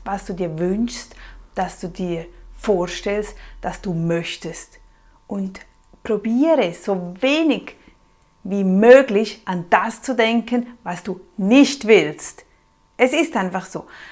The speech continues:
An das, was wir denken, das wird eintreffen. Wir, wir, das kommt. Und wenn du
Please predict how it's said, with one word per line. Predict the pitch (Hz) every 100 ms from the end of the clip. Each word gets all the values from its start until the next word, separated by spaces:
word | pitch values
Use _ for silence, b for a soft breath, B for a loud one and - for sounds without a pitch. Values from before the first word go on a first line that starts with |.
| B
An | 208 208
das, | 240 247
was | 247 202
wir | 185
denken, | 196 240 233
das | 202 -
wird | 196 -
eintreffen. | 185 233 240 196 147 - - 170
Wir, | 180 208 - - - _ 208
wir, | 180 220 - - - - - -
das | 294 - -
kommt. | - 285 - 311 B B B -
Und | 277 254
wenn | 285
du | 247